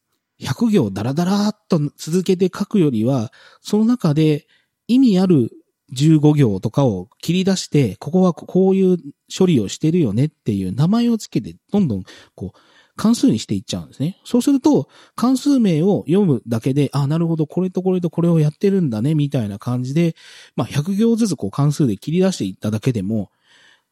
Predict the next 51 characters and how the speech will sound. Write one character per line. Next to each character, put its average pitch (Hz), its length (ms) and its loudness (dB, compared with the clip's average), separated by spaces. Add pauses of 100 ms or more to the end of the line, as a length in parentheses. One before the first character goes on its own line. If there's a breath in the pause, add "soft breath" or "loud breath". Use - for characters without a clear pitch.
そ - 140 -2
れ 254 60 2
で 269 100 2
も 117 180 0
結 120 200 -2
局 120 80 0
全 180 220 0
体 190 140 0
が 170 100 0
千 220 220 0
行 120 180 2
だ 101 100 -4
っ 101 40 -8
た - 100 -8
や 98 80 -4
つ 110 100 -12
が 117 160 -6
十 185 260 0
行 127 200 2
の 104 80 -2
関 117 260 -4
数、 113 420 -4 (880)
ま 139 240 -2
あ、 104 40 -8 (540)
十 165 180 -2
個 180 160 0
の 104 80 -2
関 117 220 -2
数 123 200 -2
を 113 160 -2 (100)
連 131 200 2
続 127 180 0
で 123 80 2
読 135 160 2
ん 147 60 2
で 143 80 2
る 135 100 0
だ 127 100 0
け 135 100 -4
で、 131 140 -2
あ、 107 120 -6
こ - 120 -4
れ 131 60 0
は 123 140 0
こ - 180 -2
う 131 60 2
い 135 40 2
う - 20 -4
こ 147 120 -4
と 113 120 -4
を 101 80 -6